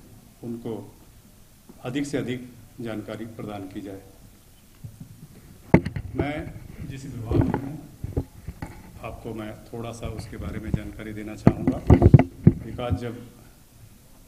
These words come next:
कॉन्ट्रैक्टरशिप की बात आती है तो सीपीडब्ल्यूडी यानी Central Public Works Department के बारे में थोड़ी जानकारी होनी जरूरी है। Central Public Works Department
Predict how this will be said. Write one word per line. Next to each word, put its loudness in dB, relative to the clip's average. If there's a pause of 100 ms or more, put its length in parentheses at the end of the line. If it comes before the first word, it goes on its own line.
(120)
कॉन्ट्रैक्टरशिप -6
की -4
बात -4
आती -4
है -4 (920)
तो -4 (800)
सीपीडब्ल्यूडी -2
यानी -2
Central -6
Public -6
Works -6
Department -6
के -6
बारे -8
में -10 (560)
थोड़ी -6
जानकारी -8 (300)
होनी -10
जरूरी -10
है। -12 (1500)
Central -2
Public -2
Works -2
Department -4